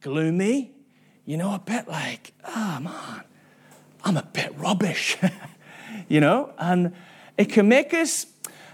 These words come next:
it can also make us subconsciously think that our primary identity as a person is that of a sinner. "Who are you?" "I'm a sinner." "Who are you?" "I'm a sinner." That's your primary identity. It can make us kind of think like that.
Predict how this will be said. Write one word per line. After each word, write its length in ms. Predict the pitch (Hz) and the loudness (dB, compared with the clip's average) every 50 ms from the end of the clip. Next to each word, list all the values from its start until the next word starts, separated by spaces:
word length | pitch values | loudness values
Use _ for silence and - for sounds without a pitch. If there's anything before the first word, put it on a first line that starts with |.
| - _ - | -20 _ 0
it 140 | - 214 - | 2 4 6
can 140 | - 233 233 | 6 6 6
also 320 | 277 359 349 - - 359 | 6 4 4 2 2 2
make 300 | 330 302 277 269 269 - | 4 4 4 4 4 4
us 140 | 220 185 - | 0 0 2
subconsciously 1200 | - - - - - 240 240 226 226 - - - - 214 220 214 - - 220 190 - - - 160 160 | 0 -2 0 0 2 2 2 2 0 -8 -8 -4 -2 0 0 0 -2 -2 -2 -2 -2 -4 -4 -4 -4
think 580 | 147 - - - - 202 185 143 131 - - - - - - - - _ - | -6 -8 -12 -4 0 2 2 2 0 -4 -10 -18 -18 -20 -20 -20 -20 _ -10
that 320 | - 135 135 180 190 185 - - | -4 2 4 4 4 4 0 -4
our 220 | 156 160 160 156 | -4 -2 -2 -2
primary 880 | 151 - - - - - - 190 190 202 226 233 247 240 233 240 226 208 | -4 -8 -14 -18 -12 -6 -2 0 0 0 0 0 0 0 0 0 0 0
identity 1000 | 170 151 131 - _ - 131 120 135 160 160 - 180 180 - - 220 247 311 339 _ _ _ _ _ _ _ - | -2 -2 -4 -8 _ -8 -6 -6 -6 -6 -8 -10 -12 -10 -8 -8 -8 -8 -8 -12 _ _ _ _ _ _ _ -12
as 140 | 143 135 123 | -10 -8 -8
a 60 | 120 | -8
person 800 | - - - - 156 170 190 185 - - 120 101 104 143 156 - _ _ _ _ _ _ _ _ _ _ _ _ | -10 -6 0 2 2 2 2 0 -4 -8 -8 -8 -8 -10 -12 -14 _ _ _ _ _ _ _ _ _ _ _ _
is 140 | - 135 107 | -12 -6 0
that 140 | 110 147 139 | 2 2 2
of 80 | 123 117 | 2 0
a 60 | 110 | -6
sinner. 520 | - - - - - 131 123 110 92 - - _ _ _ _ _ _ _ _ _ _ _ _ _ | -12 -10 -10 -6 -4 -4 -4 -4 -6 -10 -16 _ _ _ _ _ _ _ _ _ _ _ _ _
"Who 180 | - 175 170 | 6 6 8
are 160 | 156 156 151 147 | 8 6 4 0
you?" 180 | 127 104 - - | -2 -6 -10 -10
"I'm 180 | - 123 110 101 | -10 -10 -10 -10
a 20 | |
sinner." 260 | - - 117 98 87 | -10 -12 -14 -14 -10
"Who 160 | - 196 220 | -6 -4 -2
are 120 | 214 185 139 | 0 0 -2
you?" 100 | 113 - | -2 -4
"I'm 140 | - 139 131 | -4 -4 -4
a 40 | 120 | -4
sinner." 260 | - - - 107 95 - _ _ | -6 -8 -10 -10 -10 -12 _ _
That's 240 | - 117 - - - | -10 -10 -10 -10 -12
your 80 | 110 - | -14 -12
primary 340 | - - 120 113 107 95 | -12 -10 -8 -6 -6 -6
identity. 300 | 92 - - - 160 - - | -8 -8 -8 -8 -8 -6 -6
It 100 | 185 - | -4 0
can 220 | 196 180 180 180 | 2 4 4 4
make 200 | 196 233 233 233 | 4 2 2 0
us 120 | 277 - - | -2 -2 -2
kind 200 | - - 302 262 | -4 -4 -6 -6
of 60 | - | -6
think 340 | - - - 214 226 226 - | -8 -8 -6 -6 -6 -6 -8
like 140 | - - | -12 -12
that. 180 | - - - - | -14 -14 -16 -16